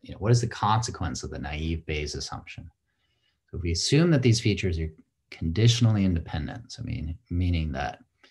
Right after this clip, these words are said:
each of these coordinates, um, in my data matrix are, are actually independent, um, uh, when conditioned on the class label, Y I,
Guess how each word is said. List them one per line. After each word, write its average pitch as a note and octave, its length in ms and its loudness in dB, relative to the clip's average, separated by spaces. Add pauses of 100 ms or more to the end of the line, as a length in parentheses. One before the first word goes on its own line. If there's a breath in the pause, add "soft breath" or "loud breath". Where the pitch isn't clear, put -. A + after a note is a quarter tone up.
(300 soft breath)
each F#2+ 220 0
of G2+ 60 0
these F#2 140 0
coordinates, G2 1080 2 (360)
um, F2 460 -6
in F2 100 -2
my D#2+ 160 0
data G2 320 6
matrix D#2 640 0
are, D2+ 280 -8 (840)
are D2+ 400 -4
actually F2 480 -2
independent, A#2+ 880 6 (880 soft breath)
um, D2+ 300 -4 (1200)
uh, F#2 120 -4
when E2+ 240 -2
conditioned F2 480 -2
on E2 160 0
the D2 60 -6
class A2 440 2
label, C2+ 480 -6
Y D2 180 -6
I, E2+ 480 2